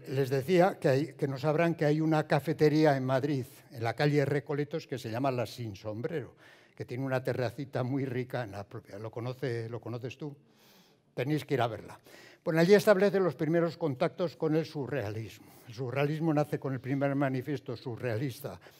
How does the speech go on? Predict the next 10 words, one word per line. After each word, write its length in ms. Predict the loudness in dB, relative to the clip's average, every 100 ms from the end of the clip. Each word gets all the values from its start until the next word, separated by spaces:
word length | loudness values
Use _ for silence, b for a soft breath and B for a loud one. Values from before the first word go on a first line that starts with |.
| B B B -4
de 100 | -2
André, 760 | 0 0 2 2 0 -4 -10
André 300 | -6 -2 0
Breton 580 | 0 -2 -2 -2 -4 -6 B B B
en 100 | -2
el 120 | 0
año 200 | 0 0
mil 160 | 2 2
novecientos 760 | 0 -2 -2 -2 -2 -6 -8 -20 -18 -12
veintitrés. 1040 | -6 2 2 2 -2 -6 -4 -6 -6